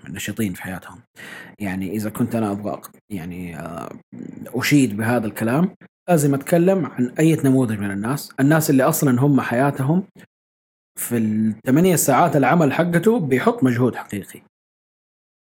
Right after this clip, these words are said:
يستحق إنه هو لما ينام يرتاح، لأنه تعب في الثمانية ساعات حقت العمل.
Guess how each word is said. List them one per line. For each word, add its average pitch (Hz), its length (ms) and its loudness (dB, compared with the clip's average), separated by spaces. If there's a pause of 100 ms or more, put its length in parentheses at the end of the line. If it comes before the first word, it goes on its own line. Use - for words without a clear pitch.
يستحق 127 480 0
إنه 113 160 0
هو 123 120 2
لما 135 320 4
ينام 139 380 2
يرتاح، - 480 -6 (800)
لأنه 139 280 4
تعب 113 260 -2
في - 100 -16
الثمانية 92 300 -10
ساعات - 280 -10
حقت - 360 -16
العمل. - 440 -12